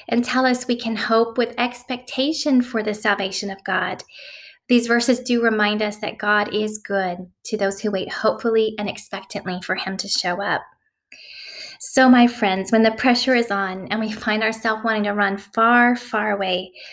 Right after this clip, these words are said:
let's run straight to our Father, who will lift us up to him and give us grace and strength to endure. Let's yield to our Father and work with him in this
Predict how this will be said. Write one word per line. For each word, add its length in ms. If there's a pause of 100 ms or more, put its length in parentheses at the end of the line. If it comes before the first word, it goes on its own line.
(200)
let's 240
run 180
straight 480
to 100
our 200
Father, 380
who 160
will 180
lift 340
us 200
up 160
to 100
him 480 (300)
and 140
give 140
us 200
grace 520
and 160
strength 520
to 100
endure. 500 (320)
Let's 220
yield 400
to 140
our 100
Father 380
and 240
work 240
with 120
him 380 (380)
in 120
this 220